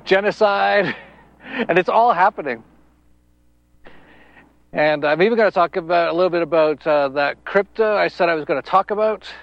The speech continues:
near the end. So if you're into crypto, hang into that for that. And, uh,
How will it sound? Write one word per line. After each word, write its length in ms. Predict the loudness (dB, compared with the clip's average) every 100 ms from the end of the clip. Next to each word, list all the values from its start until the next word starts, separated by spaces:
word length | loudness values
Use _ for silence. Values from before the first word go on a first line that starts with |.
| -20 _ -20 -8
near 160 | -6
the 160 | -2 0
end. 240 | 0 -2
So 80 | -2
if 80 | -2
you're 80 | -2
into 140 | -2
crypto, 340 | -2 0 0 -2
hang 240 | -2 -2
into 200 | -6 -2
that 260 | 2 0 -2 -12
for 140 | -2 2
that. 380 | 2 0 -6 -20 -20 _ _ _ _ _ -20 _ _ _ 0
And, 360 | 2 2 2
uh, 260 | 2 2